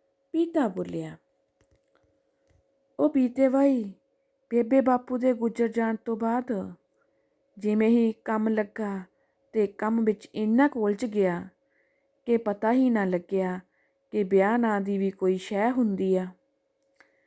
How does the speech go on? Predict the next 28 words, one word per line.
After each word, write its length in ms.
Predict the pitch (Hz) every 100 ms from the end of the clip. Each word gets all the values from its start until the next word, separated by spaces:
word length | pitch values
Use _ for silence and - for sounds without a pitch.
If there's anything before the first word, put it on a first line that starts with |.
| _ _ _ 254
ਨਾਲੇ 260 | 277 311
ਹੁਣ 160 | 302 285
ਉਮਰ 340 | 247 240 254
ਵੀ 140 | 247 262
ਲੰਘ 320 | 240 233 262
ਗਈ 400 | 247 233 269 208 _ _ _ _ _ _ _ -
ਮੇਰੀ 280 | 208 214 220
ਵਿਆਹ 360 | 196 214 214 233
ਦੀ, 260 | 233 220 214 _ _ _ _ _ _ _ -
ਕਿ 120 | 233
ਕਿਹੜੇ 380 | 226 208 233 240
ਕੰਜਰ 400 | 202 196 190 190
ਨੇ 200 | 190 180
ਦੇਣੀ 440 | 185 185 185 185
ਆ 220 | 190 220 196 _ _ _
ਬੰਨੋ 360 | 190 208 202 190
ਮੈਨੂੰ, 360 | 180 170 160 - _ _ _ _ _ _ _ _ _ _ _
ਕਿ 120 | - 381
ਕੋਈ 260 | - 302 -
ਉਡੀਕਦੀ 600 | 214 220 220 240 226 277
ਹੋਊ। 320 | 269 254 254 247 _ _ _ _ _ _ _ -
ਇਹ 120 | 208
ਤਾਂ 180 | 240 294
ਬਹੁਤ 360 | 240 214 220 233
ਦੂਰ 300 | 196 196 190
ਦੀ 200 | 190 208
ਗੱਲ 260 | 214 196 185
ਆ। 200 | 185 190